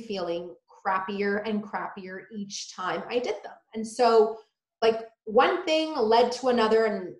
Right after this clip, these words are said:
before I knew it, thing, like, my health just spiraled out of control. Like, I was taking crazy, like, fat burners, like, drinking so much caffeine. I was stressed out. I was getting anxious, like, had all these issues with my energy, and I couldn't figure out exactly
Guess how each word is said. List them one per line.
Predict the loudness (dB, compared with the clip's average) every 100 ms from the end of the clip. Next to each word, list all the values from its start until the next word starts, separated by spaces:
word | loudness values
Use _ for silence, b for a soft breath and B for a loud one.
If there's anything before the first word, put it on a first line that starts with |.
| _ _ _ _ -8
before | -6 0 0
I | 2
knew | 0 0
it, | -2 -6
thing, | 0 2 2 0
like, | -2
my | 0 2
health | 2 0
just | -4 -6
spiraled | 0 0 0 -2
out | -2
of | -4 -6
control. | -14 -12 -12 -14 -16 -10
Like, | -4
I |
was | -4 -2
taking | 0 -2 -2
crazy, | -8 -2 -2 -2 -4
like, | -6 -10 0
fat | 2 2 -2
burners, | -4 -2 -2 0 0 -2
like, | -4 -6
drinking | -8 -8 -8
so | -6 -8
much | -8 -12 -8
caffeine. | -6 -6 -8 -8 -6 -4 -4 -6 b b b
I | -10
was | -8 -10
stressed | -6 -4 -4 -6 0
out. | 4 4 4 2 0
I | -4 -4
was | -6 -10 -18 b -10
getting | -8 -6 -6 -2
anxious, | 0 0 -6 -2 2 4 4 2 -8
like, | -6
had | 0 2
all | 2
these | -2 -8 -12 -20 -20 -20 _ _ _
issues | -4 -2 0
with | 2 0
my | -2
energy, | -4 -2 -2 0 0
and | 0
I |
couldn't | -2 -6 -6 -2
figure | -2 0 0
out |
exactly | 0 -4 -6 -6 -6 -8 -6 -8